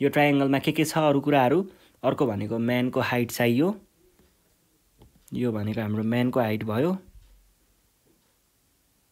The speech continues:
र यो यतापट्टि पनि राखौँ होइन, जसमा चाहिँ यति भनेको म्यानको हाइट,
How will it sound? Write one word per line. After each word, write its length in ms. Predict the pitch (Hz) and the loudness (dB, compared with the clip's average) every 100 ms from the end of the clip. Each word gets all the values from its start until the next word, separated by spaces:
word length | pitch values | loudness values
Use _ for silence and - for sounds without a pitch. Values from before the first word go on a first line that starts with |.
| _ _ _ _ _ _ _ _ _ _ _ _ _ _ _ _ _ _ _ _ _ 127 | _ _ _ _ _ _ _ _ _ _ _ _ _ _ _ _ _ _ _ _ _ -4
र 160 | 120 | -2
यो 340 | 120 120 120 - - | 0 0 -2 -4 -14
यतापट्टि 440 | 131 127 123 104 | -8 -6 -6 -8
पनि 160 | 117 120 | -10 -8
राखौँ 360 | 113 104 104 127 | -8 -8 -8 -6
होइन, 240 | 107 139 - - - - _ _ _ _ - - _ _ _ _ _ _ _ _ _ _ _ - - - - _ _ _ _ _ _ _ _ | -4 -6 -8 -12 -16 -20 _ _ _ _ -20 -20 _ _ _ _ _ _ _ _ _ _ _ -20 -20 -20 -20 _ _ _ _ _ _ _ _
जसमा 380 | 120 135 - 120 | -2 -2 0 -4
चाहिँ 300 | 104 165 190 - _ _ _ _ - | -2 -2 -2 -6 _ _ _ _ -2
यति 260 | 165 165 180 | 0 2 2
भनेको 320 | 113 107 117 | 2 0 0
म्यानको 480 | 117 127 131 135 139 | 2 2 2 2 0
हाइट, 440 | 123 143 170 175 | 2 2 2 -2